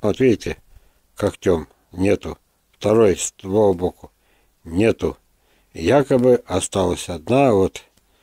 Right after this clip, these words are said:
ростовая. Я Железов проверял все варианты,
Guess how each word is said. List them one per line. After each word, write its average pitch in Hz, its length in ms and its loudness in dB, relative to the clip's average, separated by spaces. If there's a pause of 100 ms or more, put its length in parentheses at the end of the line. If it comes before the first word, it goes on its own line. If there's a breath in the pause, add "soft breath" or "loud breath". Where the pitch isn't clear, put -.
(340)
ростовая. 98 760 0 (600 soft breath)
Я 110 480 2
Железов 110 600 2
проверял 104 680 2
все - 220 -2
варианты, 90 560 0